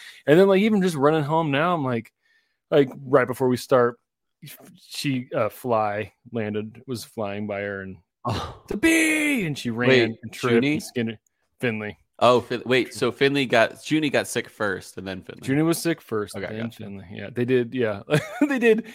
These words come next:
Speaker 1: like, three hours at daycare, and then they both <laughs> just, like, coming home sick.
Speaker 2: Mm-hmm.
Speaker 1: It's been, like, but it's been two years since they've been,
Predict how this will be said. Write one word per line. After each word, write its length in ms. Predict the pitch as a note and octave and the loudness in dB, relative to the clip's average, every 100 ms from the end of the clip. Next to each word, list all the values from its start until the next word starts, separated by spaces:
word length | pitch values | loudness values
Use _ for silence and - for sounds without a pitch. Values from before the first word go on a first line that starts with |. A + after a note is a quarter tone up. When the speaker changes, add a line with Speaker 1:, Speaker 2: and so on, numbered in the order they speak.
| - - | -18 -4
Speaker 1:
like, 260 | C3 A2+ _ _ _ _ | -2 -2 _ _ _ _
three 240 | C3+ D3 D3 | -4 2 4
hours 380 | C#3+ C#3+ C#3 | 6 4 2
at 120 | A#2+ A2+ | -2 -2
daycare, 540 | B2 A#2+ A#2+ G#2+ G2+ | -2 -4 -4 -6 -6
and 100 | G2+ | -8
then 120 | G2+ | -10
they 120 | G2+ | -12
both 280 | G2+ G2+ G2+ | -8 -8 -8
<laughs> 40 | A#2 | -8
just, 160 | A#2 - - G5+ - - - C#4+ | -4 -4 -4 -4 -4 -4 -4 -2
like, 120 | C4+ | 4
coming 340 | G3+ - E3+ | 4 4 -2
home 220 | C#3 E3+ | -2 -4
sick. 320 | D3+ C3+ B2+ A2+ | -4 0 0 0
Speaker 2:
Mm-hmm. 80 | G#2 - - - | -6 -16 -12 -2
Speaker 1:
It's 140 | F3+ | 0
been, 180 | G3 F4+ | 2 2
like, 340 | E4 F#3 D#3 F#3+ | 2 0 -4 -6
but 120 | G3 | -2
it's 100 | F#3+ | -2
been 200 | F3+ A3 | 0 -2
two 200 | - C4+ | -2 -4
years 320 | B3+ G3 A#3+ | -2 -4 -6
since 160 | - D#3+ | -6 -6
they've 180 | E3 D3+ | -6 -4
been, 460 | E3 F3 E3 D#3 | -6 -6 -8 -12